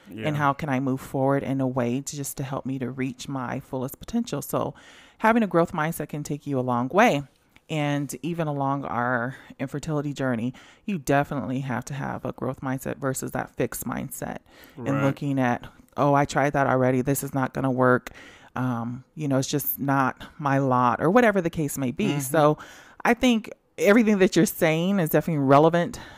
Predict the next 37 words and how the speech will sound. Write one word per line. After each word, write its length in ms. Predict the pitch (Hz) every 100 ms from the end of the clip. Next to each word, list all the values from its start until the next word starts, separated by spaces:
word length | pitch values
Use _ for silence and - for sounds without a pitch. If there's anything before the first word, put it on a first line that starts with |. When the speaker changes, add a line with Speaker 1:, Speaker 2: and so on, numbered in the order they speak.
| 180
Speaker 2:
to 540 | - 196 160 147 143 143 -
the 180 | 165 143
content 500 | - 143 143 156 -
that 260 | 151 - 147
we 360 | 143 139 139 - - - _
have 220 | 151 127
here 260 | - 147 123
on 160 | 131
the 80 | 127
podcast, 640 | - 202 202 190 190 180 -
but 200 | 156 -
then 240 | 143 135
just 260 | 135 156 - - - -
the 100 | -
life 260 | 139 131 -
skill 360 | - - -
saying, 440 | - - - 101 143 - _ -
"I 60 | 156
haven't 280 | 156 139
learned 200 | 139 131
it 140 | 123 -
yet. 500 | 131 131 - - -
I 80 | 143
don't 160 | 143 -
know 200 | 143 135
it 80 | -
yet. 400 | 139 139 127 113 -
It 80 |
hasn't 360 | 143 143 - 127
happened 460 | 143 123 - 135 131
yet." 520 | 123 117 - - - -
Speaker 1:
Yeah. 280 | 117 104 104 -
Speaker 2:
And 480 | 139 135 123 120 123 - -
hopefully 580 | 151 139 143 143 170 208 _ -
it 160 | - 180
will 140 | 175
come. 480 | 175 - 240 220 -